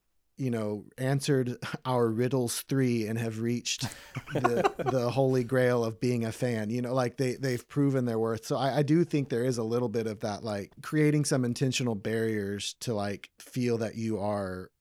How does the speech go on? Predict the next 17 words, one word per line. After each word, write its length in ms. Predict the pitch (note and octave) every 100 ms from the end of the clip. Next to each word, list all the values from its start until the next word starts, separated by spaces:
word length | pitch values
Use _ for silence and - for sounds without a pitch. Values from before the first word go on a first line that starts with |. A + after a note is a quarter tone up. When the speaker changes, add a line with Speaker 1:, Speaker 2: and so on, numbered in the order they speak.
| -
Speaker 1:
"Oh 120 | C3
yeah, 200 | B2 A2
I, 280 | G2 A#2 -
I'm 120 | C3+
cool 240 | C3+ C3+ A2+
enough 260 | G#2+ G#2 -
that 140 | A2 G2
I 120 | G#2
know 120 | G#2
what 140 | G2+
that 180 | G2 F2+
logo 300 | F#2+ G2 G2
means," 380 | F#2 F2+ F2+ G2
or, 120 | D#2+
or 120 | G2 F#2+
whatever. 500 | F2 F2 F2 G2 - _ _ _ - -
Speaker 2:
Cool. 200 | C3